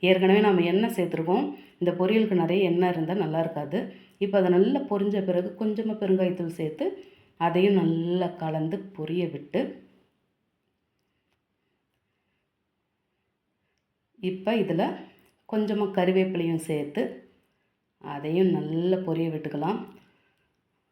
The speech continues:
சாதாரணமா இந்த மாதிரி காய்கறிகள்லாம் வந்து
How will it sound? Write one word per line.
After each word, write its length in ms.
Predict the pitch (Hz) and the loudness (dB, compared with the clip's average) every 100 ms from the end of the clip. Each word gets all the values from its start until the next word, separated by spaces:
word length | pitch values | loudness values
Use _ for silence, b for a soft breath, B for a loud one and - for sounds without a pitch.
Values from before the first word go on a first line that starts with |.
| _ _ _ | _ _ _
சாதாரணமா 460 | 185 175 185 185 214 226 | 0 2 4 4 2 2
இந்த 100 | 190 | 2
மாதிரி 140 | 190 185 190 | 2 2 4
காய்கறிகள்லாம் 760 | 185 208 208 196 180 180 185 180 | 4 4 0 2 2 2 2 2
வந்து 220 | 175 | 2